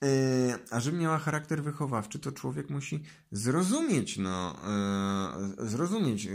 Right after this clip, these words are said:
gdzie popełnił błąd. No, prawo jest dzisiaj tak skonstruowane, że, no, przede wszystkim, no, prawo jest tak skonstruowane, że pra-, że, że do więzienia idą tylko biedni.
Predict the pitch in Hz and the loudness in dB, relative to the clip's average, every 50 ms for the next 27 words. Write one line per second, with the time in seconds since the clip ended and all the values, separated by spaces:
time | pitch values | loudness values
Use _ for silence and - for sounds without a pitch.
0 | 98 76 - - 98 101 98 101 117 131 131 - 120 - - 117 117 117 113 107 | -6 -6 -6 -4 -2 -2 -2 0 0 0 0 0 -4 -2 0 0 0 0 0 0
1 | 104 98 92 - 95 90 95 110 113 - 110 107 - - - - 120 123 127 143 | 0 0 -2 -2 -4 -4 -4 -4 -6 -6 -8 -8 -8 -6 -2 0 0 0 0 0
2 | 135 127 123 117 113 113 127 139 - - 113 - 127 120 - - - - 120 110 | 0 0 0 -2 -2 -4 -6 -8 -6 -6 -6 -6 -8 -10 -10 -14 -12 -8 -8 -8
3 | 104 - - - 107 104 101 90 90 98 110 131 139 139 - - - - - _ | -8 -6 -4 -2 -2 0 0 -2 -2 -4 -4 -4 -6 -8 -12 -20 -20 -20 -20 _
4 | _ - - 104 101 107 110 120 120 120 120 117 117 - 113 117 - - 131 127 | _ -10 -6 -4 -4 -2 0 2 2 4 2 2 0 -2 -6 -4 -4 -2 -4 -2
5 | 120 131 131 - - 131 123 117 104 - - 117 120 117 110 104 - 107 104 104 | -2 -4 -8 -4 -4 -2 -2 -2 -2 -2 -2 -2 0 0 0 0 0 -4 -6 -6
6 | - - _ - 110 104 101 104 104 98 92 87 92 95 104 113 110 101 101 98 | -8 -12 _ -6 -4 -4 -2 -2 -2 -2 0 0 -2 -2 -2 -2 -4 -4 -6 -6
7 | - - 104 104 104 107 101 98 101 95 95 92 92 92 95 95 95 95 - - | -2 0 0 0 0 0 -2 -2 -2 -2 -2 -2 -2 -2 -2 -2 -2 -4 -8 -20
8 | - - _ _ - 92 98 98 101 101 101 101 101 98 98 98 98 98 98 95 | -20 -20 _ _ -12 -6 -2 0 2 4 4 4 4 4 4 4 4 2 2 0
9 | 90 82 76 73 80 90 101 107 101 107 110 107 101 104 113 113 113 110 - - | -2 -4 -6 -6 -6 -4 -2 0 0 2 2 2 0 0 0 0 -2 -2 -4 -4
10 | 120 104 107 107 101 104 101 101 - 101 95 - - 90 90 - - - - - | -2 0 0 0 0 -2 -2 -2 -2 -2 -2 -2 -4 -6 -6 -6 -8 -10 -10 -10
11 | - - | -12 -12